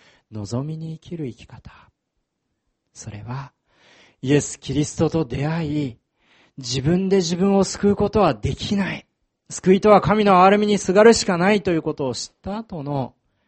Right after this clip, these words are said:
生き方ということです。パウロは気づいてしまったんです。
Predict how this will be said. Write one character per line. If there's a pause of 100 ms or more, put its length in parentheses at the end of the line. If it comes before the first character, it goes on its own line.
(180)
生
き
方 (580)
と
い
う
こ
と
で
す。 (3750)
パ
ウ
ロ
は
気
づ
い
て
し
ま
っ
た
ん
で
す。